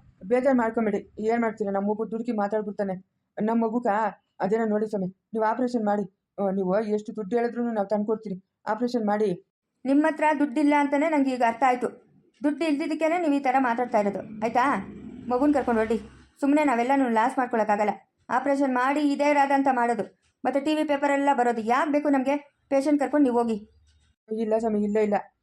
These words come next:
Speaker 1: ನಾವು ದುಡ್ಡು ಕೊಡ್ತೀರಿ, ನೀವು ಆಪರೇಷನ್ ಮಾಡಿ ಮಗುಗೆ. ಹ್ಞೂ, ಆ, ಮಗು ಅವ್ನಿಗೇನು ತಿಳಿಯಲ್ಲ, ಯಾವತ್ತೂ ನಾವು ಆಸ್ಪತ್ರೆಗೆ ಬಂದವರಲ್ಲ.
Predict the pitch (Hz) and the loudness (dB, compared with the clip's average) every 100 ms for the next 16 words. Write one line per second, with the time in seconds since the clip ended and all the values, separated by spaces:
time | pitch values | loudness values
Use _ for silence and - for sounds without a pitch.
0 | _ - 220 262 269 269 269 220 180 _ | _ -4 0 0 0 -2 -2 -4 -6 _
1 | 214 220 196 233 233 208 196 202 196 190 | -2 0 0 -2 -2 0 0 0 0 -2
2 | 196 185 - _ _ 226 190 185 _ _ | -2 -4 -8 _ _ -4 -2 -6 _ _
3 | 202 202 247 302 254 247 269 277 269 262 | -2 0 0 2 2 2 2 0 0 0
4 | 262 254 226 233 233 240 240 214 208 226 | 2 0 0 0 0 0 0 0 0 -2
5 | 240 214 185 214 220 220 208 | -6 -6 -2 0 2 0 2